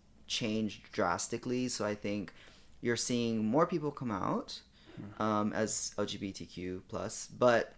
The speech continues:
Speaker 1: you also see them come out at a younger age
Speaker 2: Mm-hmm.
Speaker 1: because there is that education and the openness that,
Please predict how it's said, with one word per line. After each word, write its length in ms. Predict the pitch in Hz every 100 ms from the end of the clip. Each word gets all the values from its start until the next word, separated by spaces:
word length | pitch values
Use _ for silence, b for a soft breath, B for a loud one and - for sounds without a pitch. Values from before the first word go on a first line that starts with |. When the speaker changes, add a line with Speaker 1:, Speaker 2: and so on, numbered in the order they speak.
| - - - - - - -
Speaker 1:
you 140 | 117
also 260 | 120 120 117
see 160 | 107 107
them 140 | 95
come 200 | - 110
out 280 | 98 98 - -
at 80 | 101
a 60 |
younger 400 | 98 90 92 92 -
age 540 | - 92 120 123 - -
Speaker 2:
Mm-hmm. 200 | 156 190
Speaker 1:
because 420 | 240 120 127 110
there 160 | 113 107
is 320 | - 107 95
that 220 | 104 101
education 800 | 101 98 98 107 101 - 101 98 90
and 400 | 98 98 95 98
the 100 | 101
openness 640 | 107 104 104 98 98 92 -
that, 320 | - 101 95